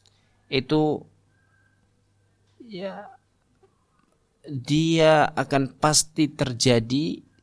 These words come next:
da'a bihil abdu aw lam yad'u.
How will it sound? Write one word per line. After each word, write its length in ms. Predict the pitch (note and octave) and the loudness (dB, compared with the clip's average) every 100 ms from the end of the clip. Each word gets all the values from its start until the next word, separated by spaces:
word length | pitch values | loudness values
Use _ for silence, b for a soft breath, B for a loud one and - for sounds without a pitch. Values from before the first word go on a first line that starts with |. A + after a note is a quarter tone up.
| _ _ _ _ - | _ _ _ _ -6
da'a 400 | D3 - C3+ C3+ | 4 6 6 4
bihil 400 | C#3+ C#3+ B2+ - | 2 2 2 2
abdu 320 | E3+ D#3 E3 | -2 -2 -2
aw 160 | - D#3+ | 0 2
lam 240 | D#3 D3+ D#3+ | 2 2 0
yad'u. 560 | D#3 D3+ - C#3 C3+ | -2 -4 -6 -6 -8